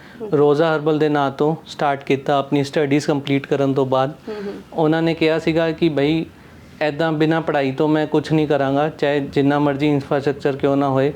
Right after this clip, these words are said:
Speaker 1: ਹਮ, ਹਮ।
Speaker 2: ਜਦ ਤੱਕ ਤੁਸੀਂ ਪੜ੍ਹ ਲਿਖ ਨਹੀਂ ਜਾਂਦੇ ਹੋ, ਤਾਂ ਤੱਕ ਤੁਹਾਨੂੰ ਕੁਛ ਨਹੀਂ ਮੁਕਾਮ ਹਾਸਿਲ ਹੋਏਗਾ।"
Speaker 1: ਹਮ।
Speaker 2: ਤੇ ਮੈਂ ਆਪਣੀ ਹਾਇਰ ਸਟੱਡੀਜ਼, ਗ੍ਰੈਜੂਏਸ਼ਨ, ਆਪਣੀ ਪੋਸਟ ਗ੍ਰੈਜੂਏਸ਼ਨ ਕੰਪਲੀਟ ਦੋ ਹਜ਼ਾਰ ਅੱਠ ਵਿੱਚ ਕਰਕੇ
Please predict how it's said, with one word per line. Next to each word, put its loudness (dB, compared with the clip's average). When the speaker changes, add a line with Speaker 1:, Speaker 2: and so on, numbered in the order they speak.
Speaker 1:
ਹਮ, -8
ਹਮ। -10
Speaker 2:
ਜਦ 0
ਤੱਕ -2
ਤੁਸੀਂ 0
ਪੜ੍ਹ 0
ਲਿਖ -2
ਨਹੀਂ 2
ਜਾਂਦੇ 2
ਹੋ, 2
ਤਾਂ -2
ਤੱਕ -2
ਤੁਹਾਨੂੰ 0
ਕੁਛ -2
ਨਹੀਂ 2
ਮੁਕਾਮ 0
ਹਾਸਿਲ 0
ਹੋਏਗਾ।" 2
Speaker 1:
ਹਮ। -8
Speaker 2:
ਤੇ 2
ਮੈਂ 2
ਆਪਣੀ 2
ਹਾਇਰ 0
ਸਟੱਡੀਜ਼, 0
ਗ੍ਰੈਜੂਏਸ਼ਨ, 2
ਆਪਣੀ -2
ਪੋਸਟ -2
ਗ੍ਰੈਜੂਏਸ਼ਨ 2
ਕੰਪਲੀਟ 0
ਦੋ 2
ਹਜ਼ਾਰ 2
ਅੱਠ -8
ਵਿੱਚ -2
ਕਰਕੇ -2